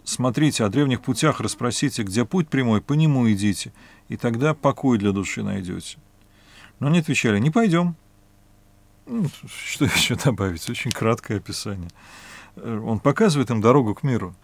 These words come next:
Но к миру надо идти. Вот говорить о мире, говорить слово «халва» во, во рту слаще не станет. Говорить слово «мир»,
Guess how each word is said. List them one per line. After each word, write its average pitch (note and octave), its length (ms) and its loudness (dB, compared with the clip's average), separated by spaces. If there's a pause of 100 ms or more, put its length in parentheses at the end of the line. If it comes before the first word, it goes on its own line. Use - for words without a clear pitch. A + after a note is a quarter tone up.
(200)
Но B2 140 0
к - 60 -10
миру A3 240 6
надо D#3+ 300 6
идти. B2 340 -2
Вот F#2+ 260 -4
говорить D3+ 440 2
о D3 60 -2
мире, B2+ 240 0
говорить C#3+ 280 2
слово B2+ 200 2
«халва» A2+ 400 4
во, G2 160 4
во A#2 240 -2
рту F#3 180 -4
слаще D3 400 0
не B2 100 -2
станет. G2 340 -2
Говорить C3+ 260 0
слово B2 260 0
«мир», A#2 280 0